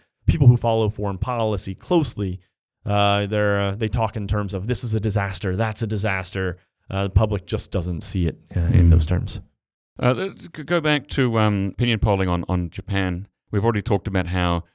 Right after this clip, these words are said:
Speaker 2: sixty percent of, of South Koreans believe that, uh, President Yoon's deal with Japan and overtures to Prime Minister Kishida, um, were not pos-, not positively viewed. Uh, well, how about military cooperation and defense information sharing between Korea and Japan, or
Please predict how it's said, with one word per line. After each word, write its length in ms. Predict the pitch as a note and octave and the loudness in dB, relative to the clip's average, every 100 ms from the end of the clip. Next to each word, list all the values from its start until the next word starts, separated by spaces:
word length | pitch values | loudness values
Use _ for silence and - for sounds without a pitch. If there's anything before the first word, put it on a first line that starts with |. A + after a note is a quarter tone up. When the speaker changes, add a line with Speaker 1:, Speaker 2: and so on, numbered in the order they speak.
| _ _ | _ _
Speaker 2:
sixty 280 | - A#2 - | -8 -8 -6
percent 320 | G2+ F#2 F#2+ | -4 0 2
of, 200 | E2+ D#2+ | 0 -4
of 240 | - E2+ E2+ | -6 -6 -8
South 300 | - F2 D#2+ | -6 -6 -4
Koreans 300 | F2 E2 D#2 | -4 -4 -2
believe 320 | E2+ E2+ D#2+ | -4 -4 -4
that, 240 | E2 - | -8 -6
uh, 160 | E2 D#2+ | -4 -4
President 360 | - F#2+ E2+ D#2+ | -2 -4 -2 -2
Yoon's 360 | F2+ F2 D#2+ - _ - | 0 -2 -4 -14 _ -2
deal 220 | G#2+ G#2 | 2 4
with 140 | G2 F2+ | 2 -2
Japan 380 | - F#2 F#2 F2+ | -4 -2 0 0
and 80 | |
overtures 560 | F2+ G2+ F#2 - F#2+ F2+ | 2 2 0 0 0 -2
to 180 | - F#2 | -6 -10
Prime 160 | F#2 F#2 | -6 -4
Minister 240 | F2 - | -6 -8
Kishida, 520 | - F2 - E2+ D2+ | -12 -10 -6 -6 -4
um, 260 | D#2+ D#2 D2 - | -6 -6 -8 -8
were 200 | F2 D#2 G#2 | -8 -6 0
not 260 | F#2+ - | -2 -2
pos-, 240 | F2 D#2+ - | -12 -12 -8
not 240 | G#2+ A2 - | -2 -2 -2
positively 440 | G2 F2+ D#2 D#2 | -4 -4 -8 -10
viewed. 360 | D2+ D#2+ A#2+ - _ _ _ - | -8 -8 -8 -12 _ _ _ -4
Uh, 100 | A#2 | -2
well, 120 | C#3+ C#3 | 0 0
how 120 | F3+ | 0
about 320 | F#3 D#3 - _ _ - | 0 -2 -4 _ _ -2
military 340 | B2+ C3+ C3 | -2 0 -4
cooperation 600 | - A#2+ A#2+ A2+ A2+ A#2+ | 0 0 0 0 0 -2
and 100 | G#2 | -4
defense 420 | G2 - A#2+ - | -2 0 0 0
information 560 | A2+ A2 G2 F#2+ - G2 | -2 0 0 0 0 -6
sharing 320 | - G2+ F2+ | -4 -2 -2
between 300 | F2 - E2+ | -2 -4 -6
Korea 320 | - F#2 E2+ D2+ | -4 -2 -2 -2
and 120 | E2+ | -4
Japan, 360 | F2+ F#2 E2 D2+ | -4 -4 -4 -2
or 280 | F2+ F2+ | 2 2